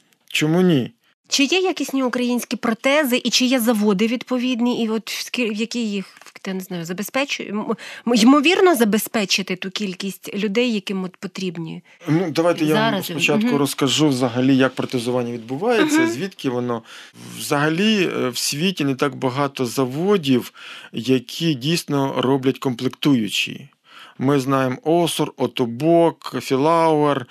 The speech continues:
Speaker 1: е, ну, там, е, дуже багато працює над цим Американський інститут Хопкінса, ось,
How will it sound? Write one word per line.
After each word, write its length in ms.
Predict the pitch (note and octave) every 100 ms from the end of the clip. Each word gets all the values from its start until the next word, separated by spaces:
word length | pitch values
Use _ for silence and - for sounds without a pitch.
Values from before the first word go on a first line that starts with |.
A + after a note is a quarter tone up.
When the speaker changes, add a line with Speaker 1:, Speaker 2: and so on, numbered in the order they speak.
| - - -
Speaker 1:
е, 800 | - C#3+ C#3 C#3 C#3 C3 B2+ A#2+ A#2+ B2 B2+ B2 D3+
ну, 100 | D#3+
там, 440 | D#3+ C#3+ C3+ B2
е, 280 | B2 B2+ B2+
дуже 320 | A#2 D#3+ C#3+
багато 460 | C3 C3 D3 C#3+ C3+
працює 420 | C3+ - D#3 C#3
над 180 | B2+ -
цим 180 | C#3+
Американський 600 | B2+ B2 B2 C#3 C3+ -
інститут 460 | B2 - A#2+ C3 A#2+
Хопкінса, 1040 | - D#3 D#3 - C#3+ C3 - C#3 C3 B2+ A#2 - - - -
ось, 600 | - C3+ C3+ C3+ C3 -